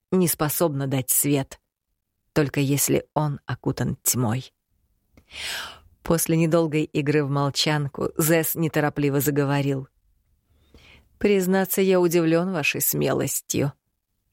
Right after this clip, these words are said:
Вскинув бровь, я прямо посмотрела на него, улавливая знакомые нотки. "Отчего же? Считали меня трусливой и безвольной?"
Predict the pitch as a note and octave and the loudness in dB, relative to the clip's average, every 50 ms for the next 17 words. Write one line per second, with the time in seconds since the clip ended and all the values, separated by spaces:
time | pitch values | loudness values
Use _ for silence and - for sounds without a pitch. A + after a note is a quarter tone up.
0 | _ _ _ _ _ _ _ - - - - F3 E3 D#3+ D#3 D3 D3 C#3+ D3+ D3+ | _ _ _ _ _ _ _ -2 0 2 2 2 2 2 0 0 0 2 2 2
1 | D3 D#3 D#3+ - - - _ _ _ _ - G3 G3 F3+ E3+ - - G#3 G3 D#3 | 2 0 -2 -8 -14 -16 _ _ _ _ 0 2 2 2 2 0 -2 -2 0 0
2 | C#3+ C3+ - - - D3 C#3+ - - F#3 F#3+ D#3+ C#3 C#3 C#3 C#3 C#3 C#3 C3 C#3+ | -2 -2 -2 -2 -2 -2 -2 0 0 0 2 2 0 0 0 0 0 0 0 0
3 | C3 - - - - - - - _ - E3 D#3 D#3 D3+ F3 F3+ F3+ E3 D#3 D#3 | -2 -2 -6 -16 -20 -20 -20 -6 _ 2 2 4 4 2 2 0 0 0 2 2
4 | D#3 D#3 D3 C3+ D3 C#3+ - - D3 C#3 C#3 C#3+ D3 C#3+ C#3 C3 C3 - - - | 2 2 2 0 -2 -2 0 0 0 0 0 0 0 0 0 -2 -4 -6 -8 -8
5 | C#3+ C#3 - _ _ _ _ _ _ _ _ _ _ _ _ _ _ _ _ _ | -8 -8 -8 _ _ _ _ _ _ _ _ _ _ _ _ _ _ _ _ _
6 | _ _ - G3+ G3 - - - - A#3+ A#3+ A3+ A#3+ A#3 F#3 D3 C#3 C#3+ - _ | _ _ 0 0 0 0 -2 -2 0 2 2 0 0 -2 -4 -6 -8 -10 -14 _
7 | _ _ _ _ _ _ - - - - - - - - - - A#3+ - G#3 F#3+ | _ _ _ _ _ _ -20 -20 -20 -20 -12 -4 0 2 2 2 4 4 4 4
8 | F#3 F#3 F3+ F#3 F3+ F3+ F3 - F3+ F3+ - - E3+ D#3+ D#3+ D#3+ D#3 F3 E3+ - | 4 4 2 2 2 2 2 2 2 2 2 2 2 2 4 4 4 4 2 2
9 | F3+ E3+ E3 E3 C#3 D#3 D3 D#3 D3 D3 D3 E3 F#3+ G#3 - - | 2 2 2 0 2 2 2 2 2 0 0 -2 -4 -4 -6 -10